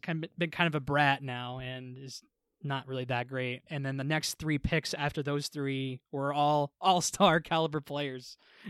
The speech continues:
and just, I, I, I can't help but look back on that draft, and Sweeney outs-,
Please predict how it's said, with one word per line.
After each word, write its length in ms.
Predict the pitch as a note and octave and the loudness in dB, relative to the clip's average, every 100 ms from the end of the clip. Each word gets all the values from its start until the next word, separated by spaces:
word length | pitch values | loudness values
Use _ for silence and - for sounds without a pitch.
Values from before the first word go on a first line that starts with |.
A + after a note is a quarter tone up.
| - | -8
and 180 | D3 C#3+ | -8 -8
just, 180 | D3+ C3+ | -10 -6
I, 140 | D#3 - | -6 -4
I, 140 | D3 - - | -8 -8 -12
I 100 | - C#3+ | -12 -8
can't 320 | - E3 E3 _ _ _ _ _ | -2 -2 -4 _ _ _ _ _
help 200 | D3+ D3 | -4 -2
but 120 | C3 | -2
look 160 | C#3+ C3+ | -4 -2
back 200 | C3+ C#3+ | -2 -2
on 60 | |
that 100 | B2+ | -6
draft, 420 | A#2+ B2 B2 A#2+ - | -6 -4 -4 -6 -14
and 460 | B2 A#2+ A#2+ A#2+ - | -12 -10 -10 -12 -14
Sweeney 440 | - D3+ D3+ D#3 | -12 -8 -4 -2
outs-, 300 | D3+ G3 - | 2 0 0